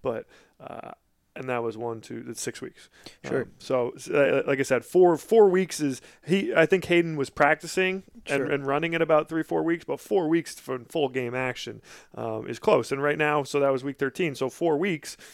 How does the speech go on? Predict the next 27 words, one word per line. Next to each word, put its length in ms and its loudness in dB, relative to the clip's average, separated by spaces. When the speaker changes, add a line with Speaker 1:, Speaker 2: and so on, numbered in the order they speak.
Speaker 1:
you 100 -4
miss 180 0
four 220 2
weeks, 260 -2
you 80 -6
miss 240 -6
the 120 -6
rest 200 -2
of 80 -12
the 40 -12
season. 320 -16
There's 140 4
Speaker 2:
Right. 60 0
Speaker 1:
four 120 -2
weeks 180 -10
left. 160 -14
Um, 200 -6
so 120 -2
if 80 -4
he 40 0
makes 220 0
the 80 -10
playoffs, 640 0
that 220 4
fifth 260 -4
week 340 -2
is, 240 -2